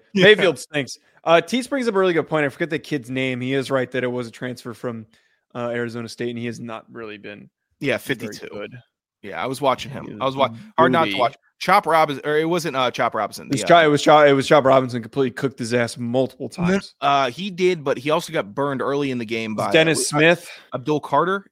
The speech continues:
Speaker 1: Is that the name?
Speaker 2: Uh, number eleven, or are you thinking of thirty-three?
Speaker 1: <sighs> I don't know. God, he got beat.
Speaker 2: Dennis Sutton is the, is the kid that
Speaker 1: I,
Speaker 2: I'm,
Speaker 1: I
Speaker 2: that I
Speaker 1: don't
Speaker 2: think
Speaker 1: know.
Speaker 2: I'm thinking of. Uh, we don't need to sit here and play the name game.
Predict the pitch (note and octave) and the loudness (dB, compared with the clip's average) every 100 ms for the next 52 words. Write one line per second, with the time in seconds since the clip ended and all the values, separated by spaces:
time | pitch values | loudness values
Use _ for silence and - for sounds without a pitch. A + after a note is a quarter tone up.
0 | - C3 C#3+ E3 E3+ F3+ _ _ _ _ | -16 -8 -6 -6 -8 -8 _ _ _ _
1 | _ _ _ _ _ _ B2 B2+ B2+ C3 | _ _ _ _ _ _ -4 -2 0 0
2 | C3 C3 C3 C3+ C3 B2 C3+ E3+ D#3+ B2+ | 0 0 -2 0 2 2 2 2 -2 -2
3 | D3+ B2+ - C3+ B2 - B2 A#2+ A2 - | -4 -6 -2 -2 -2 -6 -6 -6 -8 -14
4 | _ _ - - - - - _ _ _ | _ _ -20 -20 -20 -20 -20 _ _ _
5 | _ _ _ _ _ _ _ _ _ _ | _ _ _ _ _ _ _ _ _ _
6 | _ _ _ _ _ - D#2+ - - D#3+ | _ _ _ _ _ -18 -16 -16 -4 2
7 | E3+ D3 - D#3 F3 F3+ D#3+ _ _ - | 2 2 4 2 2 -8 -12 _ _ -6
8 | C3+ C3 C#3+ C3+ B2 - C#3+ F#3+ D#3+ D3+ | -6 0 2 2 -2 -2 2 2 2 0
9 | C#3 C3 B2 A2+ C3 C3 C3 C3 B2 _ | 0 0 -2 -6 -4 -4 -4 -6 -8 _
10 | C4+ F3+ - D3+ D#3 D#3 C#3+ B2+ C3 B2+ | -20 -4 2 6 6 4 0 -2 -2 -2
11 | A2+ C3 B2 A#2+ A#2+ A#2+ A#2+ | 0 0 0 -4 -6 -6 -6